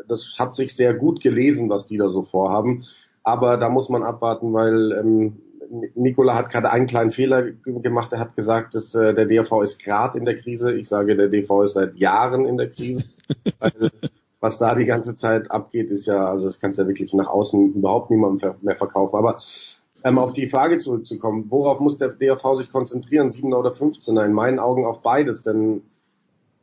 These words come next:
tut er ja bisher auch. Siebener hat's vielleicht ein bisschen leichter, dadurch, dass du einfach ganz andere Fördermittel kriegst, weil du eben eine olympische Sportart bist und Fünfzehner es nicht ist.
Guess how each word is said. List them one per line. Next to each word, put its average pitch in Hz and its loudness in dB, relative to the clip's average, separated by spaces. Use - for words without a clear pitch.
tut 151 0
er 143 4
ja 127 4
bisher 143 0
auch. 143 0
Siebener 139 0
hat's - -10
vielleicht 123 -6
ein 131 -6
bisschen - -2
leichter, 123 0
dadurch, 113 -2
dass 113 -4
du 113 -6
einfach 110 -4
ganz - -2
andere 113 -2
Fördermittel 113 2
kriegst, - -2
weil 110 0
du 107 0
eben 104 0
eine 120 4
olympische 120 2
Sportart 107 -2
bist - 2
und 95 -10
Fünfzehner 113 0
es 101 -4
nicht 147 2
ist. - -12